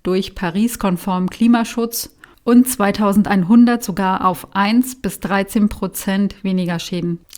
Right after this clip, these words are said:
Wie sich dieses Extrawachstum auf die Welt verteilt, haben die ForscherInnen ebenfalls untersucht. Am meisten von ordentlichem Klimaschutz profitieren demnach Länder mit niedrigen Einkommen wie Äthiopien, die Demokratische Republik Kongo oder Afghanistan.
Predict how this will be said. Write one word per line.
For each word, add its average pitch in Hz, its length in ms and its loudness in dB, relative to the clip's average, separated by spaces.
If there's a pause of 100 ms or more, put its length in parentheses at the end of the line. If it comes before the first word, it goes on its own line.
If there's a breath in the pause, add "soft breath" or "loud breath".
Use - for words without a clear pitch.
(160)
Wie 202 120 0
sich 233 180 2
dieses 208 380 0 (320)
Extrawachstum 214 880 -2
auf 190 180 -4
die 175 140 -4
Welt 202 200 -2
verteilt, 262 600 -2
haben 202 180 0
die 190 100 -2
ForscherInnen 190 640 -4
ebenfalls 254 500 2
untersucht. 240 640 2 (720 loud breath)
Am 185 160 -2
meisten 202 560 0
von 180 420 -4
ordentlichem 196 560 -2
Klimaschutz 196 640 -2
profitieren 190 720 -2
demnach 180 380 0
Länder 180 300 -2
mit 165 220 -4
niedrigen 208 440 0
Einkommen 185 580 -2
wie 175 180 -6
Äthiopien, 233 760 0
die 190 400 -4
Demokratische 180 760 -4
Republik 170 380 -8
Kongo 247 540 2
oder 196 260 -2
Afghanistan. 208 960 0